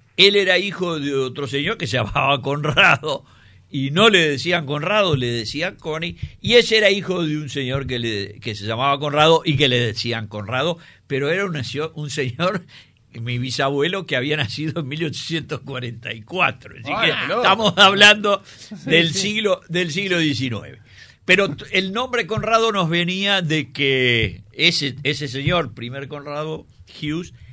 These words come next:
Speaker 3: Sí.
Speaker 1: eh, tenía su abuelo, por la mamá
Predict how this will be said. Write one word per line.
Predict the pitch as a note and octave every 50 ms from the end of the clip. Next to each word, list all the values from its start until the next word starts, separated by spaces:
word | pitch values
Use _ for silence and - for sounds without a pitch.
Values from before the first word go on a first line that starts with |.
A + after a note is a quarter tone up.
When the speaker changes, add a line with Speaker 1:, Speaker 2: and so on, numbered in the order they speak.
| - -
Speaker 3:
Sí. | D3+ D3 E3 G3 - -
Speaker 1:
eh, | C#3 C3+ C3 C3 B2+ B2 B2 A#2+ A#2+ - -
tenía | - C#3+ C3 C3 C#3 D#3 D#3 D#3 D#3 D#3+ D#3+ - _
su | - - F3+ F3 D#3+ D3+
abuelo, | C3+ A#2+ C#3+ G#3 B3+ A3 E3 C#3+ D#3+ F#3+ A3 - - _ _ _ _ _ _ _ _ _
por | - C3 A#2+ A2+
la | A#2 A#2 G#2+
mamá | G#2+ A#2+ B2 C#3+ G#3 G#3+ G3+ G#3 A3 A#3+ -